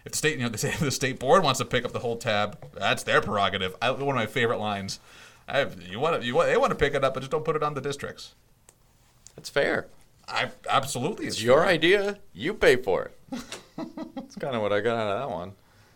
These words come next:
Speaker 2: Uh, and that was pretty much it.
Speaker 1: That's it. March twentieth, twenty-first. Welcome to spring.
Speaker 2: For two days, not a lot of people hanging out there.
Speaker 1: Not a whole lot. Well,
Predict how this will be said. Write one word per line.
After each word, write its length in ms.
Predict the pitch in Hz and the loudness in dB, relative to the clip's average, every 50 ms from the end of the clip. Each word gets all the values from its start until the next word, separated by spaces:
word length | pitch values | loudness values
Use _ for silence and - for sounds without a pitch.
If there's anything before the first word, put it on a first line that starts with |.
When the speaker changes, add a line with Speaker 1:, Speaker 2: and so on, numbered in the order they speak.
| _ _ _ _ _ _ _ _ _ | _ _ _ _ _ _ _ _ _
Speaker 2:
Uh, 360 | - 95 101 104 104 107 - - | -8 -6 -4 -2 -2 -4 -4 -4
and 140 | - 110 127 | -4 -2 -2
that 100 | 147 180 | -2 -2
was 120 | 254 240 | -2 -4
pretty 180 | - 190 185 185 | -4 -4 -4 -4
much 180 | 190 185 190 190 | -4 -4 -2 -2
it. 280 | 208 254 - - - - | 0 0 -2 -4 -6 -4
Speaker 1:
That's 260 | 104 117 127 - 151 | -2 -2 0 2 2
it. 140 | 160 120 104 | 2 2 2
March 200 | 110 123 139 - | 0 -4 -6 -6
twentieth, 300 | - 135 139 143 139 - | -8 -10 -8 -8 -10 -10
twenty-first. 480 | - - - 135 - - 160 - - - | -10 -10 -12 -10 -8 -6 -6 -6 -4 -4
Welcome 220 | 131 120 135 135 | -6 -6 -6 -8
to 40 | 139 | -10
spring. 400 | - - - 120 117 107 104 - - - | -10 -8 -8 -8 -8 -8 -8 -12 -12 -8
Speaker 2:
For 140 | - 139 131 | -8 -8 -6
two 320 | - - - 202 220 220 | -6 -8 -8 -8 -8 -6
days, 720 | 180 160 170 185 175 151 131 113 110 107 104 - - - - _ _ _ _ _ | -6 -4 -4 -2 -2 -2 -2 -2 -4 -4 -6 -6 -6 -8 -10 _ _ _ _ _
not 180 | 113 120 139 170 | -12 -10 -10 -10
a 40 | 185 | -10
lot 160 | 180 180 180 | -10 -10 -10
of 80 | 165 165 | -10 -10
people 280 | 175 - - 139 127 | -12 -12 -10 -10 -8
hanging 240 | 147 156 143 147 139 | -8 -10 -10 -12 -14
out 180 | 165 202 - - | -14 -16 -14 -14
there. 200 | - - - - _ _ _ _ _ | -14 -14 -14 -18 _ _ _ _ _
Speaker 1:
Not 220 | 101 101 101 110 107 | -6 -4 -2 -2 -2
a 40 | |
whole 180 | 104 117 120 - - | -2 -2 -4 -4 -4
lot. 300 | 110 113 113 117 - - | -2 -2 -2 -4 -4 -4
Well, 280 | 123 123 120 - - | -4 -4 -4 -6 -8